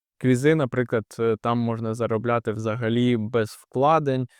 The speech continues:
просто проходячи квізи, але там заробіток невеликий, там декілька доларів на аккаунт, е, із квіза, але їх досить багато, тому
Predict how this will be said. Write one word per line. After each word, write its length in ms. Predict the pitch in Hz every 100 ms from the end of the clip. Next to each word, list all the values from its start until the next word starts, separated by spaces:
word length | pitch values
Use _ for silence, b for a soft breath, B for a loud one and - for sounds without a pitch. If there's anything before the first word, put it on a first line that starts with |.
| b b _
просто 440 | 117 127 127 -
проходячи 680 | 113 107 - 120 113 110 113
квізи, 380 | - 127 147 220
але 280 | 139 127 131
там 240 | 117 110
заробіток 640 | 113 117 117 117 107 104 -
невеликий, 540 | 120 123 165 175 120
там 360 | 107 104 107 107
декілька 440 | 113 - 110 117
доларів 480 | 117 117 113 110 120
на 180 | 117 117
аккаунт, 540 | - 160 165 139 -
е, 200 | 120 117
із 160 | 117 -
квіза, 340 | 120 117 113
але 380 | 107 104 120 139
їх 160 | 123
досить 380 | 117 120 120 113
багато, 500 | 110 117 143 156 110
тому 360 | - 107 127